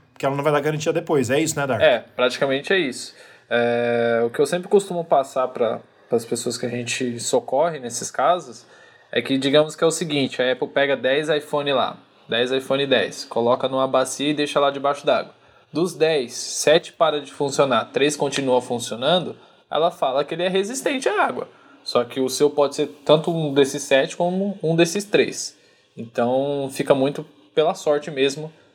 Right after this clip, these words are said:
Speaker 2: do seu iPhone ter contato com líquido ou não.
Speaker 1: Ó, só pra gente não falar os dados errados aqui, ó, o iPhone onze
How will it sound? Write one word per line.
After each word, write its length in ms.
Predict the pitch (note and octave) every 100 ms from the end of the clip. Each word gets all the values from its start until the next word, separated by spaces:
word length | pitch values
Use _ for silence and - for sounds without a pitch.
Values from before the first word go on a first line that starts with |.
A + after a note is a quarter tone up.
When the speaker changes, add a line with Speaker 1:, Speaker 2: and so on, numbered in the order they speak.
| _ -
Speaker 2:
do 80 |
seu 180 | - C#3
iPhone 340 | C3 C3+ C3 C3
ter 360 | - B2+ B2
contato 400 | A#2+ A#2+ B2 B2
com 80 | B2
líquido 260 | A#2 - C#3+
ou 180 | E3
não. 200 | E3+ A#2 - _ _ _
Speaker 1:
Ó, 160 | C3 B2+
só 140 | C3
pra 140 | C3
gente 240 | C#3+ D#3+ F3+
não 100 | E3
falar 200 | E3+ D#3
os 80 | B2+
dados 240 | C3+ C3+
errados 400 | C3 B2 B2 G#2
aqui, 260 | G#2 - C#3+
ó, 200 | A2+ - - - -
o 120 | B2+
iPhone 360 | C3 F#3 G3 E3+
onze 540 | D#3 C3 G#2+ G2 F#2